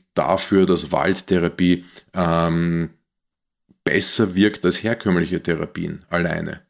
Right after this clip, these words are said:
Ja, also definitiv sollte das, äh, Erwähnung finden, glaube ich. Waldbaden hingegen ist aus meiner Sicht jetzt so von der, sage ich mal, der,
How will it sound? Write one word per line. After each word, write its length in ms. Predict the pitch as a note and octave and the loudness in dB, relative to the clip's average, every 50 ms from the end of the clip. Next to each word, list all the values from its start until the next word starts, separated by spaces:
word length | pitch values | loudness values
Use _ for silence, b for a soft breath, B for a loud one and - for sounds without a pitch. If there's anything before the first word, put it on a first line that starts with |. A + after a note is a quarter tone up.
| _ _ _ _ _ - | _ _ _ _ _ -10
Ja, 140 | D#2 D#2+ - | -8 -6 -6
also 500 | - - - D#2+ D#2 F#2 F2 E2+ B B B B B B B B B _ _ _ _ _ _ _ _ _ _ _ _ _ _ _ - - _ | -4 -4 -4 0 2 2 2 2 B B B B B B B B B _ _ _ _ _ _ _ _ _ _ _ _ _ _ _ -20 -2 _
definitiv 880 | G#2 G2 A2 B2 - - C3+ C3 C3 B2+ B2+ - G#2+ G2+ B2 C#3+ C#3+ - | 4 4 4 4 4 4 4 4 4 4 2 2 2 2 2 2 0 -2
sollte 400 | - - - G2 F2+ F2 - F#2+ | -2 2 4 4 4 4 2 0
das, 520 | F#2 - E2+ E2 G2 A#2 - - - - A#2+ | 0 0 2 2 2 2 0 0 0 0 2
äh, 40 | |
Erwähnung 800 | G#2+ G#2 G#2 G#2+ A2 A2+ G#2 - G#2 G2 G#2 A#2 B2 A#2 A2 G2 | 2 4 4 4 4 4 4 4 4 4 4 4 4 4 4 4
finden, 360 | - - - E2+ D#2+ D#2 E2 D#2 | 2 0 -2 -2 -2 -4 -6 -4
glaube 300 | D#2+ D#2 D2+ D2+ C#2+ C#2 | -2 -2 -2 -2 -4 -4
ich. 180 | - - - B B B B B B B B - | -6 -10 -16 B B B B B B B B -4
Waldbaden 1040 | - - D#2+ A2 A#2+ - - - _ - F2 G2 B2 D#3 E3 - G#2 E2+ D#2+ C#2+ C#2+ - _ | -2 0 2 2 0 -2 -6 -4 _ 2 2 4 2 2 2 2 2 2 2 0 -4 -6 _
hingegen 640 | G2 F#2+ F#2 F2+ F#2 F2 F2 E2+ G2 A#2 D3 E3 D#3+ B B B B B B _ | 2 2 2 4 4 2 4 4 2 2 0 -2 -4 B B B B B B _
ist 160 | G#2 F#2+ - | -2 0 2
aus 100 | G2+ F2 | 2 4
meiner 320 | F#2 F2 - G2+ A#2 C3+ | 4 4 4 2 2 2
Sicht 320 | C3+ - - C3 C3 - - | 0 0 0 -2 0 2 2
jetzt 160 | A2+ G#2+ - | 2 2 0
so 180 | - - G2 E2+ | 2 2 2 2
von 200 | - F#2+ F#2 E2+ | 2 0 0 0
der, 140 | E2 D#2+ - - _ _ _ _ _ - | 0 -2 -2 -8 _ _ _ _ _ -6
sage 180 | - G2 F#2 F2+ | -2 2 2 4
ich 60 | F2+ | 4
mal, 180 | F2 E2+ E2+ | 2 0 0
der, 400 | E2 E2 D#2 D2+ D2+ D2 D2+ D#2+ | 0 0 -2 -2 -2 -4 -6 -10